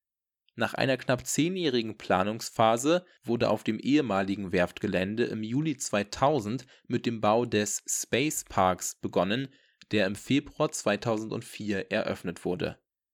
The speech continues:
Der Freizeitpark mit dem Themenschwerpunkt Raumfahrt, dessen Baukosten etwa sechshundert Millionen Euro betragen hatten, entwickelte sich jedoch schnell zu einem wirtschaftlichen Boomerang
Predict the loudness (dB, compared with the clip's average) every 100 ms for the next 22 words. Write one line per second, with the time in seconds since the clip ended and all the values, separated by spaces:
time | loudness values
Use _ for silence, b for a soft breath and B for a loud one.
0 | _ _ _ _ -10 0 0 0 0 2
1 | 2 0 -2 -2 0 0 0 -4 -4 -6
2 | -2 -2 -2 -4 -2 -2 -2 -6 -6 -10
3 | 2 4 4 0 0 0 0 -4 -12 -12
4 | 0 0 0 -2 2 2 2 -2 -2 -6
5 | -8 -8 -4 -4 0 -2 -2 -8 -6 -6
6 | -4 -6 -4 -4 -4 -2 -4 -4 -6 -6
7 | -2 0 0 -2 -4 -4 -8 b b b
8 | b -6 -6 -2 0 0 -2 -4 -4 -4
9 | -6 -4 -4 -2 -4 -4 -4 -4 -6 0
10 | 0 0 -2 -4 -4 -4 -4 -6 -4 -4
11 | -2 -4